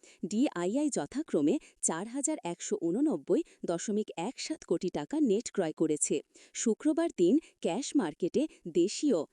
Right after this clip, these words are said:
ডিআই এবং বিদেশি এফআই উভয় বিনিয়োগকারী উল্লেখযোগ্য পরিমাণে নেট ক্রয় ও বিক্রয় কারণে এবং মার্কিন বাজারে বৃদ্ধি যা ইঙ্গিত করছে আগামী দিনে বুলিশ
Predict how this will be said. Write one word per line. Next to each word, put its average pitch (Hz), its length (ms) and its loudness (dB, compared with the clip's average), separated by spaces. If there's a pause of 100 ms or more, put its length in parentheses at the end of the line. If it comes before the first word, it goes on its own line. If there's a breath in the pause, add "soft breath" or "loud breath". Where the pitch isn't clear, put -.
ডিআই 196 460 0 (260 loud breath)
এবং 190 220 4 (120)
বিদেশি 175 480 -2 (240 soft breath)
এফআই 180 480 2 (280 soft breath)
উভয় 220 340 2
বিনিয়োগকারী 196 640 0 (120)
উল্লেখযোগ্য 208 580 0 (160)
পরিমাণে 196 460 6 (220 soft breath)
নেট 185 380 4
ক্রয় 185 380 0
ও 190 120 4
বিক্রয় 233 480 0
কারণে 151 340 0 (400 soft breath)
এবং 220 280 4 (280 soft breath)
মার্কিন 170 440 2
বাজারে 254 380 2
বৃদ্ধি 180 480 2 (240 soft breath)
যা 180 160 2 (100)
ইঙ্গিত 185 380 4
করছে 180 360 2 (280 soft breath)
আগামী 247 400 2
দিনে 190 240 4 (140)
বুলিশ 254 300 4